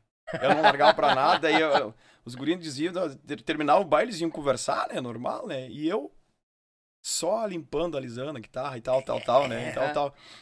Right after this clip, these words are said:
Speaker 1: Aí, de, aí fomos tocar, minha primeira semana farroupilha. Eu lembro que tava tocando, assim, e aí tinham as, as, as meninas que tavam, que eram prendas lá e tal, queriam conversar ali com a gente, né?
Speaker 2: Sim.
Speaker 1: E aí o, o, o,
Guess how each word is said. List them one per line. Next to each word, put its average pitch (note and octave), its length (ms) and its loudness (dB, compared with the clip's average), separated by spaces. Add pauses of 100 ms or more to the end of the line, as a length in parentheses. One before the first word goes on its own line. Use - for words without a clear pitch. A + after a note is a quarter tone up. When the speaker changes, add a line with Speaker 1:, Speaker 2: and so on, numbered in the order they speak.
(400)
Speaker 1:
Aí, D3 180 2
de, C#3 220 -8
aí D3 220 2
fomos E3 260 -4
tocar, D#3+ 260 0
minha E3 120 2
primeira E3 340 0
semana F3+ 320 -2
farroupilha. C3+ 580 -10 (960)
Eu A#2 60 -6
lembro D3 140 -4
que - 60 -20
tava D3+ 200 0
tocando, C#3+ 440 -6
assim, C3+ 360 -14 (680)
e C3+ 120 0
aí C#3 760 0 (680)
tinham D#4 340 -6
as, C3 120 -10
as, A2 300 -12
as A2 160 -16
meninas B2 440 -8
que - 100 -20
tavam, G3 380 -6
que A2+ 100 -12
eram B2+ 160 -6
prendas C#3 540 -8
lá C3 160 -6
e G#3 40 -8
tal, D#3 200 -8
queriam G3+ 240 -10
conversar A3+ 480 -6
ali G#3+ 160 -8
com G3+ 100 -8
a E3 40 -2
gente, F3 280 -10
né? D#3 140 -6
Speaker 2:
Sim. - 120 -4
Speaker 1:
E - 40 -2
aí D3 160 -2
o, F3 80 -4
o, C3 340 -10 (220)
o, G#2 60 -20